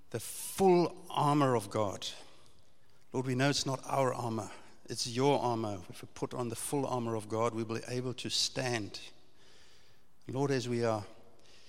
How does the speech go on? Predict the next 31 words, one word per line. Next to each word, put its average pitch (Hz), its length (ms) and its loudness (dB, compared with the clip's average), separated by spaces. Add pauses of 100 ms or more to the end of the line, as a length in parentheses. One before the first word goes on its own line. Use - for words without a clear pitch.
(340)
looking 147 300 2
at 139 120 0
your 135 100 2
word 127 280 2
this - 240 -6
morning, 120 420 0 (1000)
we 120 140 -8
pray 135 240 4
that 117 240 -2
you 123 80 -4
will 120 260 0 (340)
just - 320 -4
open 147 320 2
these 135 320 -2
words 120 340 2
to - 200 -6
us. - 380 -4 (1500)
Lord, 127 200 -4
that 131 140 -2
they 131 120 0
become 127 600 0 (180)
part 147 240 2
of 127 160 4
us, 101 220 0
that 110 140 -4
it 98 100 -2
become 123 440 -2
real 131 440 4
to - 180 0
us, - 320 -2
Lord. - 320 -6